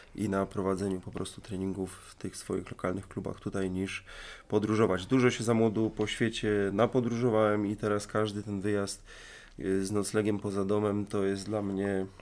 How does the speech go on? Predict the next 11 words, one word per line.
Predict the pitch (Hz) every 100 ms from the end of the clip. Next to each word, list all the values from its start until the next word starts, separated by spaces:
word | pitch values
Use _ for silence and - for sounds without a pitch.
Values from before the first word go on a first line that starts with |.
| -
no, | 110
już | 117 113
nie | 117
to | 113
samo. | - 92 95 98
Nie | 110
przynosi | 95 107 104 110
mi | 101
to |
tyle | 101 104
frajdy. | 95 101 98 98